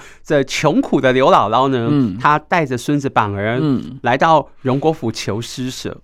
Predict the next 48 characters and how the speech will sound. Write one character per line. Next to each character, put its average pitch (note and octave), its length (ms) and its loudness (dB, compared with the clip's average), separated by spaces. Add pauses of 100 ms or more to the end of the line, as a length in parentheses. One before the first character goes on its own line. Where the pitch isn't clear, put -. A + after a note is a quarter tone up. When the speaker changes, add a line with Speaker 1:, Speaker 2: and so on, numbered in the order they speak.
Speaker 2:
嗯 B2 140 -2
哼。 F#3+ 260 0
Speaker 1:
以 C3+ 120 -6
暂 G#3 220 -2
时 C#3+ 160 -6
解 B2 180 -4
决 G#2+ 200 -6
一 - 100 -12
家 C#3+ 240 -4
子 C3 140 -8
的 A2 100 -4
经 C3 180 -2
济 B2 160 -6
困 G#2+ 360 -8
顿 G#2+ 200 -6 (120)
哦。 - 80 -10
Speaker 2:
嗯 A#2+ 100 0
哼 B2+ 120 0
哼 B2 240 -4
哼。 B2 140 -6
Speaker 1:
那 D4 60 0
么 C4+ 80 4
当 B3+ 200 2
王 F3 180 2
熙 C4+ 180 -2
凤 C#4 160 4
的 F#3 60 2
丫 G3 220 4
鬟 C#3 240 -2
平 C3+ 300 -4
儿 A2+ 300 -2 (220)
第 F#3+ 180 -4
一 F#3+ 40 -4
次 E3+ 380 -4 (180)
看 F3 160 -4
到 D3+ 160 2
刘 B2 280 -2
姥 D#3 200 -2
姥 A2 200 0
的 A2+ 100 -4
时 - 160 -12
候， - 320 -8
Speaker 2:
嗯 B2+ 180 -4
哼。 D#3 240 -6
Speaker 1:
她 D#3+ 120 -4
就 D#3+ 160 2
先 D3+ 320 0
呢， C#3 220 2